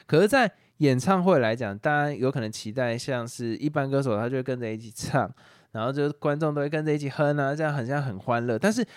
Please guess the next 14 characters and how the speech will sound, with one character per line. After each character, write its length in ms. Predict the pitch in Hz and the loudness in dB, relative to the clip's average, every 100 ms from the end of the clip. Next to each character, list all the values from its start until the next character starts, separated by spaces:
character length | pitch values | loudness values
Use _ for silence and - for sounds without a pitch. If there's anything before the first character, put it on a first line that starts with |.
| - - | -20 -20
林 200 | - 160 233 | 0 4 6
宥 120 | 294 | 6
嘉 160 | 240 | 6
的 120 | 220 156 _ - | 4 2 _ -8
前 340 | - - 131 | -4 2 4
面 340 | 127 196 185 127 | 4 0 -2 -2
的 120 | 117 | -4
铺 320 | - - 170 | -2 4 4
陈 280 | 180 117 101 | 4 0 0
会 160 | 165 | 2
让 200 | 175 175 | 4 4
你 120 | 127 107 | 2 -4
觉 260 | - 107 | 0 0
得 280 | 104 113 - | 4 2 0